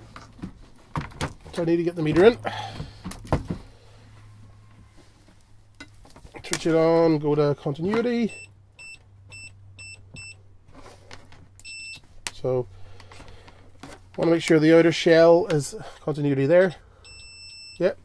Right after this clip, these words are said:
but not with here. Want continuity positive. And stick the pin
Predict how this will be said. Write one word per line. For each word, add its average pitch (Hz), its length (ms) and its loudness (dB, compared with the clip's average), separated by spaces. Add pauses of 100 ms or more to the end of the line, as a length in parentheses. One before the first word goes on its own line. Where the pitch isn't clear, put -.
(200)
but 160 120 -8
not 156 160 0
with 143 100 -2
here. 160 180 0 (2000)
Want 175 220 -14
continuity 143 400 -8
positive. 190 400 0 (480)
And 143 320 2
stick - 240 -10
the 160 80 -4
pin 160 600 -2